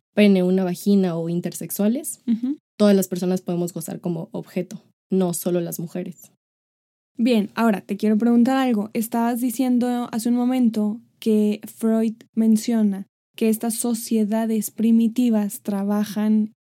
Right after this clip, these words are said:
Speaker 2: el término virginidad, pero a ti te pareció, desde tu interpretación, que quizá estaba sonando hasta sarcástico.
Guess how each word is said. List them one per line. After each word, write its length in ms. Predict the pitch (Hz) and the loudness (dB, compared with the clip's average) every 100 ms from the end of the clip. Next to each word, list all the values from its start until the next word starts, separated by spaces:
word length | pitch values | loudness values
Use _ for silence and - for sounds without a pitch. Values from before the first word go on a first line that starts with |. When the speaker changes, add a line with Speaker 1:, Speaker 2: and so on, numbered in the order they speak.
| - | -4
Speaker 2:
el 180 | 220 220 | -2 2
término 380 | 233 240 240 | 4 4 4
virginidad, 680 | 247 220 254 254 269 269 254 - _ _ _ | 2 0 2 2 2 2 -2 -8 _ _ _
pero 220 | 226 220 | 2 4
a 60 | 214 | 4
ti 360 | 202 226 226 226 | 4 2 4 2
te 120 | 226 | 0
pareció, 1080 | 233 214 214 220 214 214 214 208 196 202 - - | 0 0 0 0 2 2 2 0 -2 -8 -12 -2
desde 260 | 220 214 | 0 0
tu 100 | 220 | 4
interpretación, 640 | 220 214 202 202 202 220 214 | 4 4 -2 -4 -2 0 0
que 100 | 208 | 0
quizá 240 | 214 208 | -2 -2
estaba 300 | 202 214 214 | -2 -2 -4
sonando 340 | 214 208 202 | 0 0 0
hasta 240 | 220 220 208 | -2 -2 -8
sarcástico. 840 | - 196 - 233 220 - 214 190 | -8 -12 -8 -6 -6 -6 -6 -8